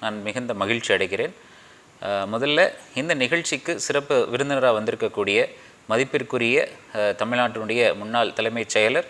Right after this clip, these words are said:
அ, டாக்டர், அ, இறையன்பு ஐ ஏ எஸ் சார் அவர்களுக்கு என்னுடைய வணக்கத்தை தெரிவிச்சுக்கிறேன்.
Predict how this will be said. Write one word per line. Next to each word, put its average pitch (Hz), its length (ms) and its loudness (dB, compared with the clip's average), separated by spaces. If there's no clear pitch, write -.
அ, 95 500 2
டாக்டர், 120 360 2
அ, 104 140 0
இறையன்பு 127 380 2
ஐ 107 100 4
ஏ 107 80 4
எஸ் 113 120 0
சார் 110 200 0
அவர்களுக்கு 101 480 0
என்னுடைய 101 300 2
வணக்கத்தை 101 380 0
தெரிவிச்சுக்கிறேன். 98 600 -4